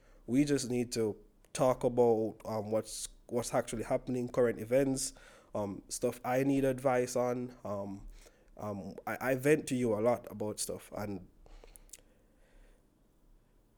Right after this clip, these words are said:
when I found out that you were, well, you, you got arrested the first time,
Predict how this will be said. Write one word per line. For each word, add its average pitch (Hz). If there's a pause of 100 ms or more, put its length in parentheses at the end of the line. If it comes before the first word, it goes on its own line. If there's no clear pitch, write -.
(480)
when 175
I 131
found 143
out 127 (100)
that 110
you 123
were, 113 (640)
well, 82 (460)
you, 123
you 135
got 123
arrested 120
the 104
first 135
time, 98